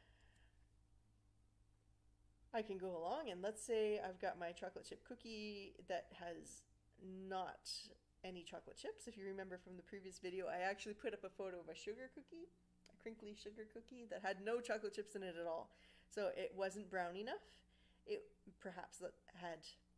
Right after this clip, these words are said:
a bit too crispy, not enough chocolate chips. Let's say the buttery flavor was just about right, the vanilla was just about right, and not enough brown sugar. Then we go along and say,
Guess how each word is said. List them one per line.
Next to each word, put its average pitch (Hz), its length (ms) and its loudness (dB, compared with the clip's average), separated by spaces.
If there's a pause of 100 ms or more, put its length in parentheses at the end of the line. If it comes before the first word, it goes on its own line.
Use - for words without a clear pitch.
(720)
a 196 40 -8
bit 208 240 2
too 214 80 -2
crispy, 330 500 -6 (480)
not 330 180 2
enough 214 240 0
chocolate - 340 -2
chips. - 440 -6 (720)
Let's 220 160 0
say 196 120 6
the 185 180 -2
buttery 262 300 4
flavor 214 260 4
was 180 160 0
just 175 220 -8
about - 240 0
right, 233 240 4
the 180 60 -6 (120)
vanilla 226 380 6
was 202 360 2
just - 200 -6
about 185 260 2
right, 180 220 4 (100)
and 180 240 -6
not 233 240 6
enough 196 300 0
brown 160 180 -2
sugar. - 360 -8 (2750)
Then 202 240 4
we 196 80 2
go 185 160 2
along 175 420 0
and 175 100 -8
say, 175 240 -6